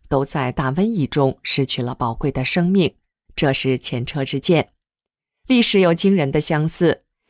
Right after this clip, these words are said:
如今江泽民因为妒忌法轮功创始人李洪志大师，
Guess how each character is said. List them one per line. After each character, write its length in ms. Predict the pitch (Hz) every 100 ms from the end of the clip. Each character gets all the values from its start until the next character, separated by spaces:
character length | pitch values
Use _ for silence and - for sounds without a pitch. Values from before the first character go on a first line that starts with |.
| _ -
如 160 | 233
今 280 | 233 226 226
江 200 | 233 220
泽 100 | 208
民 260 | 165 151 -
因 120 | 185
为 200 | 175 147
妒 220 | 151 185
忌 260 | 151 143 139
法 140 | 156
轮 160 | 139 147
功 200 | 233 240
创 240 | - 147
始 160 | 135 143
人 220 | 139 147 -
李 160 | 143
洪 260 | 135 139 151
志 180 | 165 139
大 180 | 143
师， 340 | 135 - 170